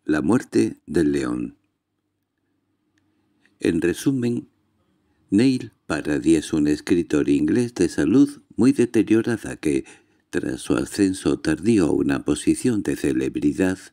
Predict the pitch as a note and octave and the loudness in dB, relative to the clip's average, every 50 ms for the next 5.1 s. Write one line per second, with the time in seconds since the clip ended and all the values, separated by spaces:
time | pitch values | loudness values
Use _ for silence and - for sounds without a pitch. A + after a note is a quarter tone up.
0 | _ _ _ _ _ _ _ _ - _ - - G#2 A2 G#2+ - - F2 C#2+ C2+ | _ _ _ _ _ _ _ _ -20 _ -2 0 0 0 0 -2 -4 -2 -2 0
1 | D2+ D#2+ D#2+ D#2+ G2+ B2+ B2+ - - D2 C2+ - - E2 D#2+ C#2 D2 C#2+ C2+ C2 | 2 2 2 2 0 -4 -4 0 0 -2 -2 0 -2 -2 0 0 0 0 -2 -6
2 | - - - D#2 D2 C#2 C2+ - - G2 G2 F#2 F2 F2 D#2+ C#2+ C2 B1+ - D2+ | -4 0 0 0 0 0 -6 -2 0 2 2 2 2 0 -2 -2 -2 -4 -6 -6
3 | D2 - - A2 G2+ G2+ A2 A2+ A2 G#2 - - E2 D#2 C#2+ C2+ C2 - - B1 | -6 -6 -2 0 2 2 2 0 -4 -6 -4 -2 0 0 0 -2 -4 -6 -6 -6
4 | D2 F2 G2+ A2 G#2 - A2 G#2 - - - E2+ - - - - - D2 D#2 D2+ | -4 -2 -2 -4 -4 -2 -4 -4 -4 -2 -4 -4 -2 0 -2 -2 0 0 -4 -4
5 | C#2 C#2 | -4 -6